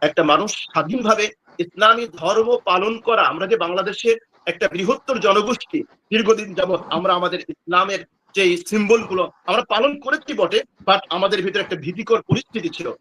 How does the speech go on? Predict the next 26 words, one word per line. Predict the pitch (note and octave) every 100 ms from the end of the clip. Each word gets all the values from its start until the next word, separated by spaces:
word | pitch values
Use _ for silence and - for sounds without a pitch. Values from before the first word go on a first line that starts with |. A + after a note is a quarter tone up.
| _ -
আমরা | F3 F#3+
সেই | - G3+ -
পরিস্থিতিটাকে | F#3+ A#3 - A3+ A3+ A#3 A3+
কাটিয়ে | - F3+ G3
উঠে | G3 F#3+ G3+ - - F3
একবার | D#3 F3
স্বাধীনভাবে, | - E3+ F#3 G3+ F3 E3+
মুক্তভাবে | D#3 - - C#4+ A3+ F#3 - _ _
আমরা | E3+ F#3
আমাদের | F3+ F3 F3
এবারের | E3 D#3+ E3+ - _
ঈদটাকে | G3 A3 - A3 F3+
সেলিব্রেশন | G3 F3+ F3 F3+ F3+
করেছি। | F3+ F#3+ - B3 - -
অবশ্যই | D3 F#3+ -
এটা | F#3 F3+
আমাদের | E3+ E3 E3 - _ -
ভিন্ন | G#3+ A3+
একটা | G#3+ F3+
মাত্রা | D#3 D3+ - F#3+
দিয়েছে, | D3 B2+ - G#2 _
কিন্তু | A#3+ B3 D#4+ F4+ -
আমাদের | D#3+ F3+ A3 F#3 -
এই | A3+
মাত্রাটাকে | A#3+ G#3 - G3 F#3+ G3 G3 - - _
ওইভাবে, | F#3+ A#3+ B3 A#3+ A#3+ G#3+